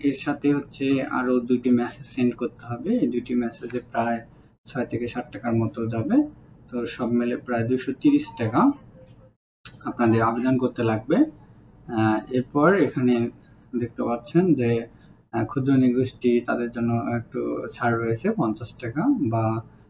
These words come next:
তৃতীয় লিঙ্গের যারা এবং, আহ, তাদের ক্ষেত্রে ছাপ্পান্ন টাকা হবে টোটাল এবং এক্ষেত্রে আরো ষাট টাকা যোগ হবে দুইটি মেসেজের জন্য।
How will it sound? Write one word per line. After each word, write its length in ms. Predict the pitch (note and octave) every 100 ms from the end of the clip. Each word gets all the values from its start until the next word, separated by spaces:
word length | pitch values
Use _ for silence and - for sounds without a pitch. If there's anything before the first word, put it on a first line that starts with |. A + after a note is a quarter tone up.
| _ -
তৃতীয় 360 | C3 B2+ C3 A#2+
লিঙ্গের 360 | A#2 A#2+ A#2
যারা 260 | A2+ A2+ A#3+ D4+ - - -
এবং, 460 | A2+ A#2 A#2 A#2 A2+ - - - _ _
আহ, 160 | A#2 A2+ -
তাদের 260 | A2+ A#2
ক্ষেত্রে 260 | A2 B2 A2+
ছাপ্পান্ন 440 | - B2+ C3 A#2
টাকা 280 | G2+ G2 A2+
হবে 140 | A2+ A2+
টোটাল 400 | A2+ B2 G3+ C#4+ - - - -
এবং 540 | A2+ A2+ A2 A2 -
এক্ষেত্রে 440 | A2 B2 - A2+
আরো 200 | A2+ A#2
ষাট 260 | A#2+ B2 -
টাকা 240 | A2+ A2+
যোগ 220 | A2 A2+ G#2+
হবে 240 | A2+ D#3 C#4+
দুইটি 300 | D#3+ A#2 A#2
মেসেজের 480 | A2+ A2+ A2+ A2 A2
জন্য। 220 | A2 G#2